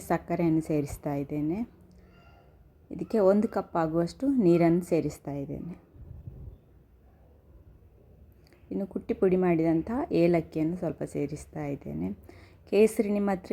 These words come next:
ಇದ್ದರೆ ನೀವು ಅದನ್ನು ಸಹ ಸೇರಿಸ್ಬೋದು. ಸಕ್ಕರೆ ಕ-, ಕಲಡಿ ಒ-, ಒಂದೆಳೆ ಪಾಕ ಬಂದರೆ ಆಯಿತು. ಅಂದರೆ ಸ್ವಲ್ಪ ಕೈಗೆ ಅಂಟಿದರೆ ಅಷ್ಟು ಸಾಕು. ಇವಾಗ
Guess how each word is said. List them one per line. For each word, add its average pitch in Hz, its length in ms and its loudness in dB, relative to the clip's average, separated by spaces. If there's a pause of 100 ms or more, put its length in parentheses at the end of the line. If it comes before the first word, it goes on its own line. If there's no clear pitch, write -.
ಇದ್ದರೆ 247 260 0
ನೀವು 175 180 4
ಅದನ್ನು 175 300 0
ಸಹ 175 160 -2
ಸೇರಿಸ್ಬೋದು. 139 720 -2 (4000)
ಸಕ್ಕರೆ 190 460 -2
ಕ-, 180 180 -4 (180)
ಕಲಡಿ 180 400 2 (540)
ಒ-, - 120 -2 (300)
ಒಂದೆಳೆ 202 420 4
ಪಾಕ 170 200 -4 (100)
ಬಂದರೆ 170 260 2
ಆಯಿತು. 160 220 0
ಅಂದರೆ 202 240 -4
ಸ್ವಲ್ಪ 202 260 2 (140)
ಕೈಗೆ 180 340 0 (180)
ಅಂಟಿದರೆ 165 420 0 (100)
ಅಷ್ಟು - 280 -10
ಸಾಕು. 139 300 -6 (1300)
ಇವಾಗ - 180 -8